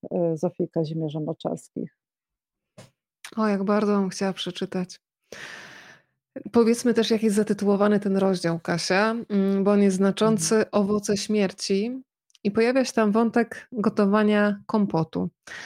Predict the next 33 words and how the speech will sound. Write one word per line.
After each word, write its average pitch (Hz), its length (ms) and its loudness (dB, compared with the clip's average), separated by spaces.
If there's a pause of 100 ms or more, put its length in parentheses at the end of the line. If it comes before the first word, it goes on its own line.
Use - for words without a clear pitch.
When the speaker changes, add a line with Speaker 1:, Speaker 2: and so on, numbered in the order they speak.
(200)
Speaker 2:
Pani, 208 640 4
Speaker 1:
Mhm. 190 280 0
Speaker 2:
e, 190 100 0
Elżbieta 202 440 2
mówi: 202 240 2
„Miałam 202 220 4
ogromną 247 460 0
przyjemność, 226 580 -2
kiedy 214 220 2
go 202 120 2
gotowałam 185 800 0 (200)
i 208 100 2
urządziłam 208 480 4
przyjęcie, 220 460 0
na 226 100 2
którym 214 320 0
częstowałam 208 680 0
kompotem 208 580 0
Moczarskich. 185 720 -2 (600)
Początkowo 285 500 2
była 254 240 6
lekka 247 340 2
konsternacja. 226 1000 2
Goście 196 360 0
rozluźnili 208 640 2
się, 214 140 -2
kiedy 202 220 0
zobaczyli, 202 680 0 (360)
jaka 214 280 2
to 208 100 2
dla 214 180 2
mnie 214 220 2
radość, 170 640 -2